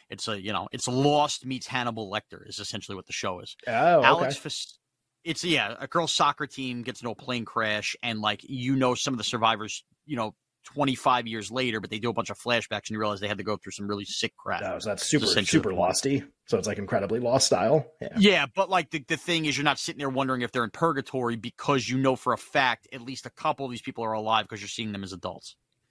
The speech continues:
Speaker 1: So
Speaker 2: Right, whereas
Speaker 1: that's
Speaker 2: Lost, you have to
Speaker 1: kinda
Speaker 2: wait a few seasons before they're back,
Speaker 1: Right.
Speaker 2: like, in the, in the,
Speaker 1: Right.
Speaker 2: in the,
Speaker 1: So
Speaker 2: you know, L A or whatever.
Speaker 1: pre-
Speaker 2: Right.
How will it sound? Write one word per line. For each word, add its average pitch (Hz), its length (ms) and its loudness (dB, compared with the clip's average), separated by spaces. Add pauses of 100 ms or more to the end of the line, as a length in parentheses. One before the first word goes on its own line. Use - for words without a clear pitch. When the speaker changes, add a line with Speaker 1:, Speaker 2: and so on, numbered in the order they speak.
(180)
Speaker 1:
So - 200 4
Speaker 2:
Right, 98 140 6
whereas 117 180 0
Speaker 1:
that's 131 40 4
Speaker 2:
Lost, 117 220 4
you 120 60 4
have 92 80 2
to - 40 4
Speaker 1:
kinda 98 80 0
Speaker 2:
wait 98 180 6
a - 40 -2
few 110 160 -2
seasons 139 500 4
before - 320 -2
they're 85 140 4
back, 85 280 2
Speaker 1:
Right. 143 140 8
Speaker 2:
like, 85 180 0
in 80 120 -2
the, 85 160 -6 (280)
in 90 120 0
the, 82 80 0
Speaker 1:
Right. - 120 -2
Speaker 2:
in 95 140 0
the, 78 160 -2 (120)
Speaker 1:
So 247 100 4
Speaker 2:
you - 80 6
know, 76 180 -4
L 92 220 4
A 85 140 4
or 110 100 8
whatever. 110 320 6
Speaker 1:
pre- 226 180 -2
Speaker 2:
Right. 85 180 0